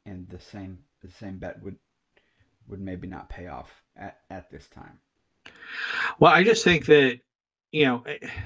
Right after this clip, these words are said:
Speaker 2: speaking as somebody who is currently sort of <laughs> developing a thing,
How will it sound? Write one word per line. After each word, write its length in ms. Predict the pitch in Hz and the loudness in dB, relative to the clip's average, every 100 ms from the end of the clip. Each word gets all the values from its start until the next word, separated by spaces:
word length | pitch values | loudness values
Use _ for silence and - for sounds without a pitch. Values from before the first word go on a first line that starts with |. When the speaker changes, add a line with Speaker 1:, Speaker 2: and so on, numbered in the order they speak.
| - | -12
Speaker 2:
speaking 400 | - 175 170 147 | -8 -4 -2 -2
as 140 | 123 | -2
somebody 400 | 127 120 113 113 | 0 0 0 -2
who 340 | 110 120 110 113 | 2 2 2 0
is 180 | - 110 | -2 -4
currently 540 | - 131 120 117 117 110 | 2 6 6 6 2 4
sort 240 | 123 107 | 4 2
of 220 | 104 - - _ - - - | 0 -8 -18 _ -16 -16 -16
<laughs> 560 | - _ _ _ _ - | -20 _ _ _ _ 4
developing 720 | 127 117 123 120 113 - 120 | 6 8 8 6 4 6 8
a 80 | 113 | 6
thing, 400 | 113 120 117 110 | 6 8 8 6